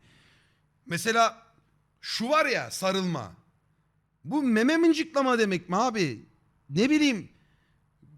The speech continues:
Dur bakacağım. Ya özetle ben öyle bir, bir derdimi anlatmaya çalıştım. Hani komiklikte olsun diye. Sonunda "Senden hiç böyle bir şeyi beklemezdim." cümlesi geldi.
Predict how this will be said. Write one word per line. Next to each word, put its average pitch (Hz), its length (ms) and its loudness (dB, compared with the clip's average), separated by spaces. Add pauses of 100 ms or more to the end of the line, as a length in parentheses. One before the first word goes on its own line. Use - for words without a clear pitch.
(240)
Dur 240 200 -10
bakacağım. 185 420 -10 (1800)
Ya 202 120 2 (180)
özetle 196 640 2 (400)
ben 226 200 4
öyle 262 280 4
bir, 311 120 0 (480)
bir 175 280 -8
derdimi 226 380 4
anlatmaya 233 540 -2
çalıştım. 214 540 -6
Hani 220 160 -2
komiklikte 220 560 0
olsun 196 440 0
diye. 247 300 -2 (600)
Sonunda 285 520 4
"Senden 254 400 2
hiç 277 200 -2
böyle 269 180 0
bir 233 40 -6
şeyi 302 240 -2
beklemezdim." 302 640 2
cümlesi 196 420 0
geldi. 117 420 -6